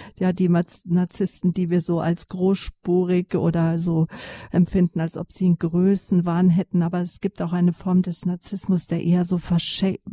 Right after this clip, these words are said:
versteckt daherkommt. Menschen wirken bescheiden,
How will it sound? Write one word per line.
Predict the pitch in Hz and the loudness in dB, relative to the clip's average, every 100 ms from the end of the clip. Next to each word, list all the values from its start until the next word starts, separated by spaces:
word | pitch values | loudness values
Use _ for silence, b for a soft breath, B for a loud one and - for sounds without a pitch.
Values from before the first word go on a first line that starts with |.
| 208 | -12
versteckt | - 175 - - 190 - - - B B B - | -4 -2 -2 -2 -2 -4 -18 -18 B B B 2
daherkommt. | 185 165 180 190 190 - 185 175 | 2 4 4 2 -4 -2 2 2
Menschen | 170 170 180 185 170 | 2 0 0 -2 0
wirken | 175 175 170 | 0 0 0
bescheiden, | 175 170 - 170 170 175 175 180 175 | 0 -2 -4 -2 0 2 4 4 2